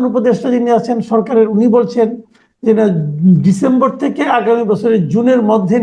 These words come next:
নির্বাচন উনি দিতে চাচ্ছেন। তো এই যে নির্বাচনের তারিখ নিয়ে একটা টানাপোড়েন, আপনার নিজস্ব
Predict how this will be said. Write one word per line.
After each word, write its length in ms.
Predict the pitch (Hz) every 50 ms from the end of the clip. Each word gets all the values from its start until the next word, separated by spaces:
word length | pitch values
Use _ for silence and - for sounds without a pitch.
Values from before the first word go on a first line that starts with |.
| 214
নির্বাচন 380 | 208 190 160 185 170 180 175 151 165
উনি 120 | 165 165 165 160
দিতে 140 | 185 170 190 156 165
চাচ্ছেন। 320 | 160 151 - - - 180 180 - - _ _ _ _ _ _ _ _ _ _ _ _ _ _ _ -
তো 20 | 392 233 262
এই 100 | 277 277 254
যে 80 | 285 302 269 262
নির্বাচনের 540 | 277 247 214 269 262 - - 262 254 254 - 247 -
তারিখ 220 | 214 226 240 233 240 - 233
নিয়ে 140 | 240 233 226
একটা 180 | 220 - 214 190 -
টানাপোড়েন, 500 | 233 208 202 185 151 190 175 160 151 143 143 - - _ _ _ _ _ _
আপনার 320 | - - 226 - 339 302 285 254 240
নিজস্ব 440 | 254 220 247 - 277 - - -